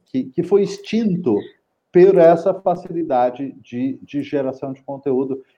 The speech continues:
que era um problema muito sério antigamente, que era das rádios piratas. Cê, cê lembra disso?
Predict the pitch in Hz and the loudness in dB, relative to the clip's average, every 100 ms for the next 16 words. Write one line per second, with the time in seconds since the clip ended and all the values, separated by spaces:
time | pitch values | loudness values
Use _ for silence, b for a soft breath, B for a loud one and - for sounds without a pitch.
0 | B - 196 214 180 156 139 139 156 143 | B 2 4 6 4 4 6 6 6 4
1 | 165 - - 175 220 170 123 - 117 104 | 2 -2 2 4 6 4 0 -4 -4 -2
2 | 127 165 _ 156 165 160 151 147 147 147 | -4 -8 _ -4 -2 -2 -2 2 2 0
3 | - 170 143 113 110 90 - _ _ _ | -6 0 4 2 2 -6 -16 _ _ _
4 | _ _ _ _ _ - 180 - - 208 | _ _ _ _ _ -8 -8 -6 0 2
5 | 240 160 190 196 - 95 | 4 2 4 4 2 -4